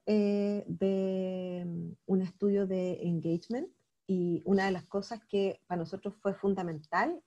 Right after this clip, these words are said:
es entender que nuestros colaboradores consideran que el reconocimiento es un, un pilar fundamental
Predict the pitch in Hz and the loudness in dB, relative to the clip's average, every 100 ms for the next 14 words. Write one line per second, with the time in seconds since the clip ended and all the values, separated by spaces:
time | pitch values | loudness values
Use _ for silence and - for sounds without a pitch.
0 | - 190 202 214 175 170 165 226 226 196 | -6 -2 0 0 -2 -2 2 2 2 -2
1 | - 190 233 262 269 254 254 240 240 277 | 4 4 4 0 0 0 4 4 4 2
2 | 339 _ _ _ _ - 185 190 190 196 | -2 _ _ _ _ -2 0 2 2 2
3 | 190 180 180 170 180 180 190 185 196 190 | 2 0 0 -4 -2 0 0 2 2 2
4 | 180 170 165 160 165 _ - 165 160 160 | 0 -2 -4 -6 -14 _ -10 -8 -4 4
5 | 170 170 190 170 160 156 - 254 311 | 4 4 0 0 -4 -2 -2 -2 -4